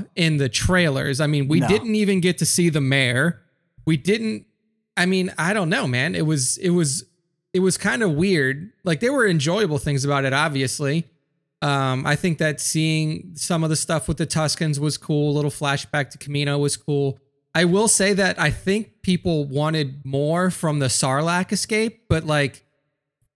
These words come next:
Speaker 1: I don't know how else you could have done that. Like, that was never gonna be a big moment 'cause it's him getting out of a pit. But, like, I watched that and I was like, "Oh, well, that's it." Like, you, I mean, you nailed it. He set himself on fire to get out.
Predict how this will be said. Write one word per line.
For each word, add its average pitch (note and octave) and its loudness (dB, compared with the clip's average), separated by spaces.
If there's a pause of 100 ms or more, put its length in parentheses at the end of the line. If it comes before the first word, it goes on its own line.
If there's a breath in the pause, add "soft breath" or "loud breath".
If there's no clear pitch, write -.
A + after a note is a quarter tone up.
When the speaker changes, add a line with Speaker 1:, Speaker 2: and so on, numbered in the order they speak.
(100)
Speaker 1:
I D#3 4
don't G#3+ 2
know E3+ 4
how D#3+ 2
else D#3 0
you E3+ 0
could E3 -2
have B2+ -2
done D3 0
that. C3 0
Like, C3+ -2
that E3+ 0
was F#3 0
never D3 0
gonna D#3 -2
be D3 0
a C#3+ 0
big C3+ -2
moment D#3 -2
'cause D3 -2
it's C#3+ -4
him D3 -2 (140)
getting D3 -2
out C#3+ 0
of B2+ -2
a B2 -6
pit. C3+ -4 (560)
But, E3 -2
like, D3+ 0
I D#3+ 4
watched D#3+ 0
that E3 2
and D3 -2
I C#3 0
was C3+ 0
like, C3+ 0
"Oh, D#3 0
well, A#2+ -2
that's B2+ -2
it." D#3+ -2
Like, D3+ -2
you, E3 0
I D#3 2
mean, D3 2
you D3 4
nailed D3+ 2
it. C#3+ 0
He C#3 0
set D3 0
himself D3 0
on D3+ -2
fire D3+ 0
to C#3+ 0
get C3+ 0
out. C#3+ 0